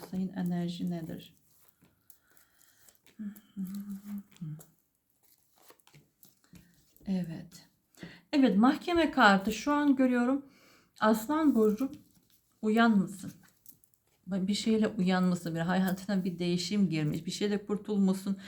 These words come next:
bir değişim yaşamışsın. Bu ne demek? Bakış açısı, hayata bakış açısı değiştir-, değişmesini görüyorum.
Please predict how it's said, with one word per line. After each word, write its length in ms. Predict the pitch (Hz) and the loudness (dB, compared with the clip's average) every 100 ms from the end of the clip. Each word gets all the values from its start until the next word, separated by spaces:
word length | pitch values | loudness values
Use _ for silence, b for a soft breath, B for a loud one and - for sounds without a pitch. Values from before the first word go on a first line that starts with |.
| B B - | B B -2
bir 140 | 294 | 2
değişim 360 | 311 294 339 285 | 2 2 4 4
yaşamışsın. 720 | 226 220 185 156 - - - - B B B - | 4 4 0 0 -4 -10 -12 -14 B B B -2
Bu 80 | 262 | 4
ne 120 | 254 | 6
demek? 240 | 185 175 | 6 4
Bakış 340 | 202 226 269 240 | 2 2 2 2
açısı, 360 | 247 233 - | 0 -2 -2
hayata 520 | 220 202 202 196 214 196 | 0 4 4 4 0 2
bakış 380 | 220 220 233 | 0 0 -4
açısı 440 | 226 220 220 - 233 233 226 220 220 220 214 214 233 - - | -2 -4 -8 -8 -4 0 0 0 0 -2 -2 -4 -6 -8 -6
değiştir-, 720 | 202 220 233 220 233 220 196 | -2 2 0 0 -4 -2 0
değişmesini 1040 | 202 233 226 233 233 226 - 220 214 214 214 | 4 4 2 0 0 -2 -4 -2 -2 -4 -6
görüyorum. 800 | 208 202 196 214 214 208 214 220 | -4 0 2 4 4 4 -2 -4